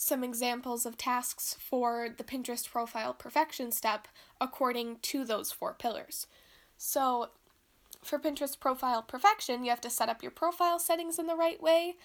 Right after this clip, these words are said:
and this means things like fixing your notifications, just so that you don't get all those spammy emails, you know,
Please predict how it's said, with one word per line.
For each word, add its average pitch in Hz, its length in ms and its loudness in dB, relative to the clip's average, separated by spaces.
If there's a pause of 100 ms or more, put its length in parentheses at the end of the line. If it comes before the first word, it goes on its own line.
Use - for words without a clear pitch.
(420)
and 262 180 0
this 262 240 -2
means 254 340 -2
things 254 440 -4
like 226 320 -2
fixing 254 500 -6
your 233 100 -4
notifications, 277 1160 -2 (400)
just - 240 0
so 254 80 -2
that 233 160 -2
you 254 100 -4
don't 233 200 0
get 240 120 0
all 220 160 4
those - 480 -2 (340)
spammy 240 720 -4
emails, 214 560 -4
you 247 80 -4
know, 226 300 0